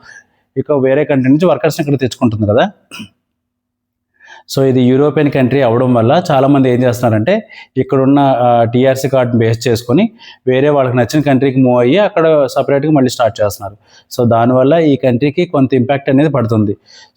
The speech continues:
So, దాన్ని బేస్ చేసుకొని, అలాగే వర్కర్స్ కొంతమంది ఏంటంటే, ఈ ట్యాక్స్ పే చేయకపోవడం మూలంగా రకరకాల సమస్యలు ఎదుర్కోవాల్సి వస్తుంది. So, వాటిని కూడా బేస్ చేసుకొని ఈ, ఈ మాల్టా గవర్నమెంట్ కొన్ని రూల్స్‌ని చేంజ్ చేసింది.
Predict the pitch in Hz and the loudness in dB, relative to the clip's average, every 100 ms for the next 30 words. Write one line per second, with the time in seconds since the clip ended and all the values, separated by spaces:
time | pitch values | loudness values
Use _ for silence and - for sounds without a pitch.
0 | 131 120 113 135 139 131 131 120 - 113 | -2 2 2 2 0 -2 -2 -4 0 0
1 | 180 196 _ _ 110 117 165 147 120 - | 0 -2 _ _ -2 0 2 2 0 -2
2 | 147 160 147 139 135 147 143 131 139 135 | -2 -2 0 2 4 4 2 0 0 0
3 | 160 127 131 127 - 143 127 127 117 113 | 0 0 -2 -2 -4 -4 -2 -2 -2 -2
4 | 110 113 110 110 113 113 120 135 127 - | 0 0 2 0 0 -2 -2 -2 -2 -4
5 | 123 - 135 117 110 123 110 104 - 101 | -6 -4 0 0 0 -2 -4 -6 -10 -12
6 | 101 _ _ - - - - - 127 123 | -12 _ _ -20 -20 -20 -16 -6 -2 0
7 | 120 107 113 113 143 139 143 135 120 123 | 0 0 0 0 0 0 0 0 0 -2
8 | 120 135 113 127 156 220 143 127 123 117 | -2 -2 -2 0 0 2 2 2 0 -2
9 | - 127 120 117 113 120 139 123 120 117 | -2 0 2 2 2 0 0 0 0 0
10 | 113 110 202 240 _ _ _ 135 135 131 | 0 0 -2 -2 _ _ _ 0 2 2
11 | 151 151 196 185 139 127 113 - 104 185 | 0 0 -2 0 0 0 -2 -2 0 0